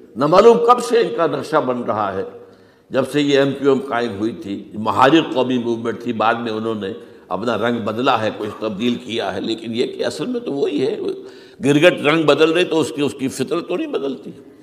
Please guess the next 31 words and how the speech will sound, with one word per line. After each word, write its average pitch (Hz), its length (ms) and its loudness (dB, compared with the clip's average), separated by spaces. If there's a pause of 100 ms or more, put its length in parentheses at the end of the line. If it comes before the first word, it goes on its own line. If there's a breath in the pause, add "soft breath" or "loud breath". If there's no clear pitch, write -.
(400 soft breath)
ہے 101 100 -2
تو 127 180 0
وہی 151 200 8
اردو 320 280 4
speaking۔ - 500 -4
اور 117 100 2
اب 131 160 2
جو 156 120 6
ہنگامے 151 320 6
ہو 233 220 8
رہے - 100 0
ہیں، - 120 -6 (720 soft breath)
وہ 95 120 0
پختون 175 640 4
اور 123 160 8
اردو 143 220 2
speaking - 420 -4
کے - 80 -4
درمیان 123 440 -4
ہنگامے - 360 -6
ہو - 200 -6
رہے - 60 -12
ہیں، - 80 -20 (560 soft breath)
اور 110 160 4
زیادہ 120 320 8 (120)
پٹھانوں 147 380 6
کو 165 300 4
مارا - 240 2
جا - 220 2
رہا - 160 -8
ہے، - 120 -14